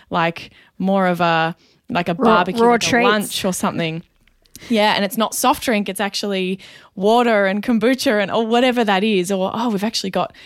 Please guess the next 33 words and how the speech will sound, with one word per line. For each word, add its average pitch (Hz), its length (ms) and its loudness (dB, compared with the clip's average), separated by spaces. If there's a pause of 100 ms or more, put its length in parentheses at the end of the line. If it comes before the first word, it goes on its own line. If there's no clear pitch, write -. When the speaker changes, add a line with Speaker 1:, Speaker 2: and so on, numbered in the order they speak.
Speaker 1:
fifty 202 320 -2
percent 190 340 -4
vegetarians 208 720 0
in 170 80 -2
this 165 120 -6
company 156 460 -6
or 170 160 -2
this 196 320 -2
area 160 480 -2 (560)
really 226 300 2
love 208 300 2
their 202 140 0
Red 202 220 0
Bulls." 196 480 -2
<laughs> - 60 -8
Um, 262 420 2
so 202 220 0
that 214 180 2
would 214 80 -4
be 214 140 2
a 185 80 2
good 180 180 -6
surprise 165 420 -4
for - 140 -6
them. 147 340 -6 (300)
So 185 460 0 (380)
those 247 400 2 (200)
are 202 80 0
the 208 80 -2
kinds 180 280 -4
of 175 60 -6
things 165 340 -6
that 156 220 -4